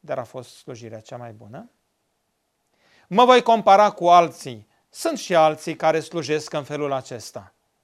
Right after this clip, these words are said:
în țara în care locuiesc. De ce să fiu eu diferit față de ceilalți? Ai curajul să fii diferit?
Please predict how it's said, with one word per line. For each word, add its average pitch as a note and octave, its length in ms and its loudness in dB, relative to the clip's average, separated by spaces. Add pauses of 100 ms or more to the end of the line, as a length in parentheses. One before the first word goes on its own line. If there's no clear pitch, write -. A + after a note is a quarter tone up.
(180)
în F#3 140 -10
țara D#3+ 340 0
în D#3 100 -10
care C#3+ 220 -4
locuiesc. C3 680 -12 (360)
De G3+ 140 -4
ce G#3+ 160 -8
să F#3+ 180 -10
fiu E3 280 -10
eu D3 300 -8
diferit C3+ 460 -14
față B2 300 -14
de A2+ 100 -20
ceilalți? - 680 -20 (760)
Ai D3 280 -2
curajul B2+ 460 -8
să A2+ 180 -18
fii A2+ 240 -20
diferit? A2 480 -20